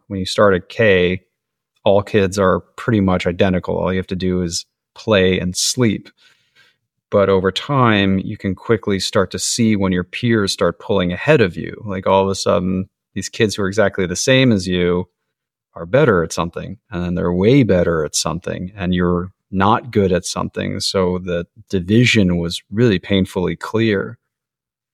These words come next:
So I had to design these tools to help me kind of get through all of this. So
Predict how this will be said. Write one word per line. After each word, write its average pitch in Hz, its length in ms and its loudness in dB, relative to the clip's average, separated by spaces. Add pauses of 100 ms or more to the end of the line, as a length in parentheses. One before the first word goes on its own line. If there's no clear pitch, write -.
(200)
So 104 160 0
I 98 60 6
had 92 100 -2
to 98 80 0
design 92 340 0
these 90 160 -4
tools 98 340 -4
to 92 80 -2
help 90 220 0
me 90 100 -2
kind 90 220 -4
of 90 140 -6 (720)
get - 280 -2
through 135 320 2
all 98 220 2
of 107 120 -12
this. - 420 -4 (480)
So 95 520 0